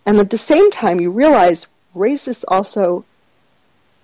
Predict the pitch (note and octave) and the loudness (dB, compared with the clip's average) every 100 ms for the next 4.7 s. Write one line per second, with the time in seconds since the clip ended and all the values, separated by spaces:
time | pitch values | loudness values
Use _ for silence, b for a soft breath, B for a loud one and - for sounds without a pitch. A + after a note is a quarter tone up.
0 | _ _ - G#3 F#3+ G#3+ A3 A3 G3+ F#3 | _ _ -8 -4 0 4 2 2 -2 -2
1 | F3 - A#3+ F#3+ D#3+ - A3 G#3 F3+ C#3+ | -4 0 2 2 0 0 2 4 2 0
2 | F#3+ B3 F#3 B2+ F#3+ G#3+ A#2+ - F#3+ F#3 | -2 0 0 -2 -4 -2 -4 -10 -6 -4
3 | F#3 F#3+ C4 E4 C4+ B3+ - A3+ A3 G#3 | -4 -4 -4 -4 -4 -4 0 0 0 -4
4 | G3 G#3 C#4 A3 B2+ - | -2 0 0 -2 -6 -10